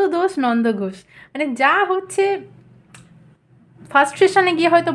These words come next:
বলছে, "হ্যাঁ, হ্যাঁ, হ্যাঁ, সব দোষ আমার, যাও, ভালো, তুমি ভালো তো, তাহলেই হবে।" আর নয়তো আপনার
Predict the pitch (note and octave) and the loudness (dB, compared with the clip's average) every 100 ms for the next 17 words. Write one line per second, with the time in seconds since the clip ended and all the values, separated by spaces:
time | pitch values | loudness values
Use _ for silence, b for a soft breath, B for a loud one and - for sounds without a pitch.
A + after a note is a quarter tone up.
0 | C#4+ C#4+ - D4+ C4 B3+ B3 A#3+ G#3+ - | -2 -2 -4 -2 0 0 -2 -2 -4 -4
1 | A#3 A3+ A#3 A3 G3+ G3 G3 G3+ F#3 G3+ | -4 -4 -4 -4 -4 -6 -4 -2 -4 -6
2 | G3+ F#3+ - A#3 A#3 A3 C4+ F#4 F4+ A#3 | -8 -8 -6 -4 -2 -2 -2 -2 -2 -2
3 | A3 G#3 G3+ F#3+ G3 - B B B B | -2 -4 -6 -8 -8 -12 B B B B
4 | E4+ E4 F4+ G4+ G4 D#4 D4 D4+ | -2 2 4 4 4 4 4 2